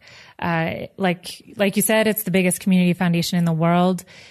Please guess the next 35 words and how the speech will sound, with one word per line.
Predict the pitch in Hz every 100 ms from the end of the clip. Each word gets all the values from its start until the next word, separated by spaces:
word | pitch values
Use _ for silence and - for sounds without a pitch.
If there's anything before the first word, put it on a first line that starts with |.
| -
It | - 190 180
is | 190 175 170 170 165 -
a |
one-stop | 175 165 170 - 175 -
shop | 180 170 -
for | - 175
philanthropy | 165 175 165 170 180 180 190 185
and | - 170 165 160 156 190
really | 185 180 175 170
a |
thought | 170 165
leader | - 165 170
in | 170 160
strategic | 156 - 160 160 165
giving. | 165 160 185 214 - - - - _ _ _ _ _
I, | 202 208 220 226 220 220 220 - _ -
I | 202
wasn't | 226 254 208
looking | 196 220 202
to | - 175
leave. | 170 151 156 - _ _
Cotopaxi | - 190 190 202 - 208
came | 202 185
out | 175
of |
the | 165
blue. | 151 170 175 185 196 -
Utah | 185 202 214 196
came | 208 170
out | 170
of | 165
the |
blue. | 156 165 175 196 262 - - - - -
And | 190 180 180 175 175 165 - -
I, | 180 175 170 175 170 165 175 247